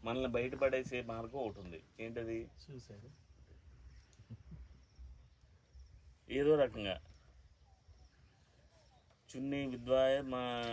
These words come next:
Speaker 1: చున్నీని మడికేసుకుని ఫ్యాన్కి వేసుకున్నారంటే అంతే. సూసైడ్ చేసుకుంటే ఏమవుతుందంటే, వాళ్ళు త్రిశంకు స్వర్గానికి పోతారు.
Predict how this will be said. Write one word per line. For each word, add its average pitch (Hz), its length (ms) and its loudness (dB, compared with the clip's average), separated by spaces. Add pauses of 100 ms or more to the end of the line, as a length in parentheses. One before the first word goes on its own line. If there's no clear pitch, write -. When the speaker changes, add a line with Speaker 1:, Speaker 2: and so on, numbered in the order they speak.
(320)
Speaker 1:
చున్నీని 131 420 -4
మడికేసుకుని 120 500 -4
ఫ్యాన్కి 120 300 -2
వేసుకున్నారంటే 113 600 -4
అంతే. 92 320 -8 (2500)
సూసైడ్ 165 360 0
చేసుకుంటే 143 420 -2
ఏమవుతుందంటే, 123 640 -2 (280)
వాళ్ళు 117 580 -2 (1600)
త్రిశంకు 165 500 0
స్వర్గానికి 147 520 0
పోతారు. 113 380 -6